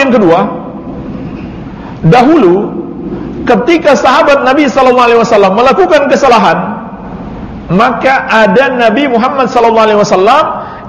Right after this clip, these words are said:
yang memberikan teguran kepada mereka. Berdasarkan wahyu yang beliau terima dari Allah. Kalau sekarang kita buat-buat sendiri, benar dan salah, siapa yang mau menegur kita kalau salah?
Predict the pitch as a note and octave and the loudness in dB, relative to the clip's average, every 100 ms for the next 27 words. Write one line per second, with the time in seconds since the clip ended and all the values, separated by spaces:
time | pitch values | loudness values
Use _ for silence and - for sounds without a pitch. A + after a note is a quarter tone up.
0 | - A3+ B3+ B3+ B3 B3 D#4+ D#4 D4 C4 | -2 0 2 0 0 2 0 2 0 2
1 | C#4 E4 E4+ D4 C4 C4+ B3+ A#3 G3+ E3 | 2 2 4 2 2 2 2 2 0 0
2 | C3 - - - - - - - - - | -4 -6 -14 -16 -16 -16 -14 -14 -14 -14
3 | - - - - - - - F3 B3+ B3+ | -14 -14 -14 -14 -14 -14 -4 2 4 4
4 | B3 E4 C4+ D4 C4+ C#4 C4 C#4+ E4+ D4+ | 2 2 2 2 2 2 2 2 2 2
5 | C#4 C4+ D#4 E4 D#4+ F4+ F4+ D#4 C#4 C4+ | 2 2 2 2 2 2 2 2 2 2
6 | A#3 G3 C3+ - - - - - - - | 2 2 0 -2 -10 -12 -14 -14 -14 -14
7 | - - - - - C4+ C#4 - D4+ C4+ | -14 -14 -14 -12 -2 0 2 0 2 2
8 | G#3 - - - - - - B3 C4+ C#4 | 0 -4 -12 -14 -14 -14 -2 0 2 4
9 | C#4 A#3 C4 C4 C#4 C#4+ A#3+ A3 - - | 4 4 2 2 0 0 -2 -4 -6 -12
10 | - - - - - - - - - - | -12 -10 -10 -10 -12 -12 -14 -14 -8 0
11 | G#3 C#4 C#4 C4 C4 C4 D4 G3 G#3+ - | 2 4 4 2 0 0 2 2 0 -6
12 | - - - - D#4 D#4+ C#4 C4 C4+ C#4 | -10 -14 -14 -4 0 2 2 2 2 0
13 | C4+ C4 C#4 - D4+ B3+ C4+ C4 B3 C#4+ | 0 0 0 0 0 0 2 2 0 -2
14 | G3+ - - | -2 -6 -12